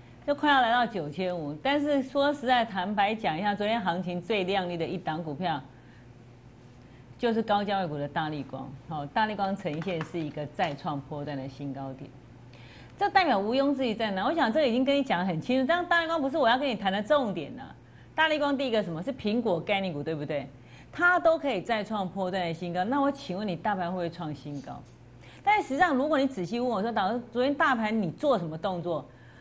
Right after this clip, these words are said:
我卖很多股票，开盘的时候，甚至有很多早盘来打电话进来跟我们参加新人会员，我也跟他说：“你先卖股票，赶快卖一些股票掉，因为行情真的说它这个地方的确要涨，你一定要趁着上涨的过程里面逢高把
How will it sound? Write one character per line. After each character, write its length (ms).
我 140
卖 240
很 140
多 120
股 140
票， 160
开 220
盘 160
的 40
时 60
候， 100
甚 240
至 140
有 160
很 180
多 220
早 240
盘 240
来 320
打 180
电 140
话 80
进 160
来 140
跟 100
我 60
们 100
参 160
加 140
新 160
人 120
会 140
员， 100
我 120
也 40
跟 80
他 140
说 100
：“你 140
先 220
卖 180
股 160
票， 300
赶 220
快 180
卖 240
一 60
些 120
股 160
票 240
掉， 260
因 120
为 100
行 240
情 160
真 140
的 100
说 120
它 100
这 80
个 80
地 60
方 160
的 180
确 120
要 140
涨， 240
你 160
一 140
定 100
要 80
趁 140
着 100
上 300
涨 140
的 60
过 200
程 80
里 60
面 100
逢 260
高 220
把 260